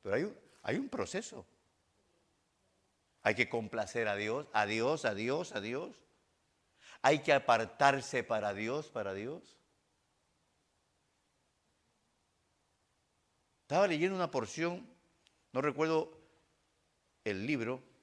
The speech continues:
y Dios le reclama a un pueblo y le dice, "Te pedí que,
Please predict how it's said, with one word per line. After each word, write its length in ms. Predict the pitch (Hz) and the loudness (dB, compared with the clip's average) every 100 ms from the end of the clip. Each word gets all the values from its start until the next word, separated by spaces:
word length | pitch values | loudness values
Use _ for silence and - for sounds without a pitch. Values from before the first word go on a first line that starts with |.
| _ _ _ _ _ _ _ _ _ _ _ _ _ _ - | _ _ _ _ _ _ _ _ _ _ _ _ _ _ -6
y 140 | 120 | -6
Dios 240 | 123 175 | 0 2
le 100 | 202 | 2
reclama 600 | 175 127 - 160 180 180 175 | 2 0 0 2 2 0 -2
a 160 | 135 | 0
un 220 | 156 185 | -2 -4
pueblo 480 | 165 170 127 123 123 - _ _ _ _ _ _ | 0 0 0 -4 -10 -16 _ _ _ _ _ _
y 100 | 147 | -2
le 100 | 139 | 0
dice, 500 | 151 156 - 135 - _ _ _ _ - | 0 -2 -2 -6 -8 _ _ _ _ 4
"Te 140 | 156 | 6
pedí 340 | 160 151 214 220 | 6 4 2 2
que, 580 | 202 170 120 - - | 4 4 2 -10 -20